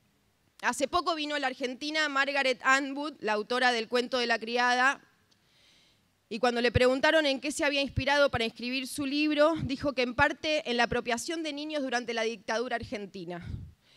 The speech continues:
En el mundo somos conocidos por eso, matar mujeres, robar niños.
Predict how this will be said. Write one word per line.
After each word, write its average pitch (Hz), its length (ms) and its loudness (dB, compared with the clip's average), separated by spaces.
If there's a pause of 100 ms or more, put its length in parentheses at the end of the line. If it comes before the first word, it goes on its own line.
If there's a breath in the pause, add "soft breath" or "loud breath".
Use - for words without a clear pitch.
En 277 100 0
el 277 100 2
mundo 359 300 -4
somos 330 340 -4
conocidos 285 560 -6
por 254 220 -4
eso, - 320 -8 (640)
matar 240 360 0
mujeres, 311 680 -6
robar 254 380 4
niños. 220 600 -8